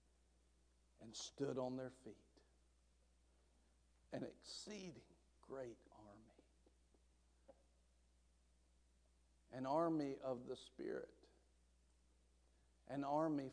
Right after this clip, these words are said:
full of the life of God who was asleep. A great awakening. July twenty-fifth, nineteen sixty-one.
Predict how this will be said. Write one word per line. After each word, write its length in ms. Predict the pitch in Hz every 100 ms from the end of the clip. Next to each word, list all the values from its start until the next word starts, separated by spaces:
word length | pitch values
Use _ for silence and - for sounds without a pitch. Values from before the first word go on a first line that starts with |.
| -
full 260 | 160 156 143
of 140 | 120
the 100 | 131
life 380 | 123 131 131 -
of 200 | 113 110
God 200 | 123 110 98 - - - - - - - - - - - - 131
who 80 |
was 280 | 110 117 107
asleep. 640 | 104 - - 110 90 - - - - - - - - -
A 100 | 110
great 640 | 107 131 135 147 - - - - - - - 117
awakening. 580 | 107 113 113 - 98 101 - - - - - - - - - - - - - - 131
July 300 | 147 147 139
twenty-fifth, 680 | - 143 135 - 135 113
nineteen 440 | 120 123 - 123 117
sixty-one. 880 | - 117 - - 107 120 117 107